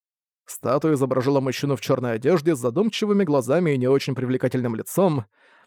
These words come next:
однако своим видом говорившим об оторванности от мирской суеты. Правая рука мужчины была поднята в магическом жесте. И всем своим величественным видом статуя внушила страх и уважение по всей округе.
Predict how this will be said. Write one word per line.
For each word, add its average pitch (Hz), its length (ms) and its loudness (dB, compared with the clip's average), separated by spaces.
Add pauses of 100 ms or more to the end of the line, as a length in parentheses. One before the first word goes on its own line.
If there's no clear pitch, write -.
(120)
однако 170 380 0
своим 131 380 -2
видом 214 260 0
говорившим 135 560 0
об 127 120 0
оторванности 147 520 0
от 123 100 -2
мирской 135 360 2
суеты. 127 640 -4 (720)
Правая 151 340 2
рука 143 240 0
мужчины 151 440 0
была 135 220 2
поднята 185 460 0
в 127 40 -2
магическом 139 540 0
жесте. 127 580 -4 (720)
И 131 240 0
всем 156 300 -2
своим 143 280 0
величественным 127 640 -2
видом 170 340 0
статуя 190 460 0
внушила 139 340 0
страх 165 380 0
и 160 40 4
уважение 127 540 2
по 240 120 2
всей 131 240 0
округе. 120 580 -2